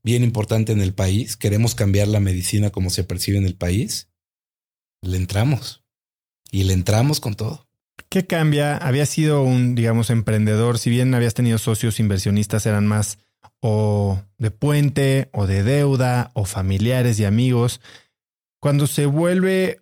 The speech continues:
Speaker 2: este un negocio con inversionistas institucionales, incluso extranjeros, ¿qué cambia para ti en la manera de operar?
Speaker 1: Cambia la formalidad. Nosotros ya nos veníamos preparando para hacer una empresa institucional. Ya teníamos un consejo con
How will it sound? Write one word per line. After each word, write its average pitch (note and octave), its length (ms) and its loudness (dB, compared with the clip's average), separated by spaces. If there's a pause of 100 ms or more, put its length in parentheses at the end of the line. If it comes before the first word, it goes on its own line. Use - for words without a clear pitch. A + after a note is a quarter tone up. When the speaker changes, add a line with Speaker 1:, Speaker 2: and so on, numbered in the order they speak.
Speaker 2:
este C#3+ 240 -2
un C#3+ 120 4
negocio B2+ 760 0
con A2+ 160 0
inversionistas A2 580 0
institucionales, G#2+ 1040 0
incluso A2 320 -2
extranjeros, G#2 680 -2 (180)
¿qué D3 120 -2
cambia C#3 360 0
para G2+ 220 -2
ti A2+ 160 0
en G#2+ 120 2
la G2+ 80 2
manera G2+ 280 2
de F#2+ 80 0
operar? - 400 -6 (200)
Speaker 1:
Cambia D#3 300 0
la D#3+ 120 0
formalidad. G#2 1000 0 (760)
Nosotros C#3+ 400 0
ya D3+ 120 2
nos C#3+ 140 2
veníamos B2 340 2
preparando G#2 680 0
para F#2 160 0
hacer G2+ 160 0
una G2+ 120 2
empresa F2+ 260 -2
institucional. F2+ 760 -2
Ya G#2+ 160 0
teníamos G2+ 440 0
un F#2+ 100 0
consejo F#2 600 -2
con F2 340 -8